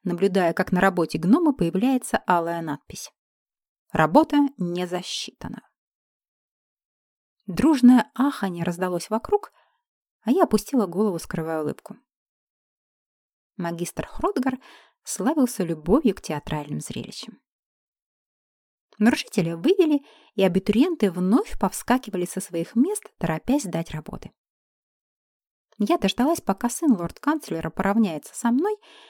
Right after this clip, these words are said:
и подставила ему подножку, одновременно смахивая папку с решениями с парты. «Ах ты!» — грубо выругался он.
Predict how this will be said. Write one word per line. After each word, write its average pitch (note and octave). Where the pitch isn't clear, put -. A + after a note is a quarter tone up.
и A#4+
подставила F4
ему B3+
подножку, E3
одновременно A3
смахивая F#3+
папку D#3+
с -
решениями G#3
с -
парты. -
«Ах -
ты!» — B3
грубо F#3
выругался D#3+
он. D#3+